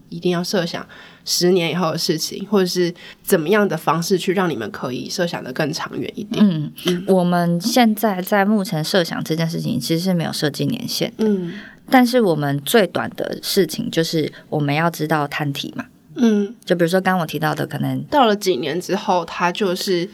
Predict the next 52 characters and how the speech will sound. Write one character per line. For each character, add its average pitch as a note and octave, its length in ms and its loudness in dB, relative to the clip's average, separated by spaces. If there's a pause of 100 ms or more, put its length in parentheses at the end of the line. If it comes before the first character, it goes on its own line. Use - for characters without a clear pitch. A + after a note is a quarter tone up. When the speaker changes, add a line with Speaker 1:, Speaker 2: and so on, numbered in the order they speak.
(280)
Speaker 2:
几 F#3 180 2
场， - 400 0
Speaker 1:
对。 - 80 4
Speaker 2:
甚 A#3 120 6
至 A3+ 120 2
是 G#3+ 280 0
小 D#3+ 260 -2
一 G3+ 60 2
点 D#3+ 180 2
是 D#3+ 160 -2
几 D3+ 220 -4
场 F#3+ 260 0
之 G3+ 220 -2
后。 G#3+ 160 0
Speaker 1:
啊。 - 200 -8 (240)
Speaker 2:
对， - 200 -2 (180)
那 A#3+ 180 4 (340)
这 C4+ 160 6
个 F#3+ 300 0
结 F3+ 280 2
束 A#3+ 200 2
之 G3+ 180 0
后， G3 220 0
它 G3 200 -2
的 F3+ 220 0
生 F#3 240 2
命 G3+ 200 4
还 E3 220 0
要 G#3 180 2
能 D3+ 200 0
够 F3+ 140 0
持 - 200 -4
续 D#3+ 160 -2
下 E3 220 -2
去 E3 180 -2
的 - 120 -10
话， E3+ 240 -4
那 E3 160 -2
就 D#3+ 100 -2
是 D#3 180 -2
我 - 140 -4
们 D#3 160 -4
在 D#3+ 100 0
做 D#3+ 200 -2
的 - 100 -2
永 D3 160 -2
续 D#3+ 160 -4
的 - 100 -6
行 - 240 -8
动 - 140 -6
啊。 - 240 -10
Speaker 1:
嗯。 G#3 580 0